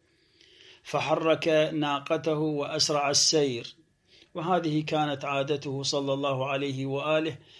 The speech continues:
في المواضع التي نزل فيها عذاب الله بأعدائه،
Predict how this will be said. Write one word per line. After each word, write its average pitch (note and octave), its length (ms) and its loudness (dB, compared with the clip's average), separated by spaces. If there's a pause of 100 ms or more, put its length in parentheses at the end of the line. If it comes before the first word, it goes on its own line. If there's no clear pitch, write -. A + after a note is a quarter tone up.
(120)
في - 140 -4
المواضع C#3+ 600 0
التي D3 340 0
نزل E3 420 2
فيها C3+ 320 -2
عذاب C3+ 400 -2
الله C3 240 0
بأعدائه، C3+ 840 -6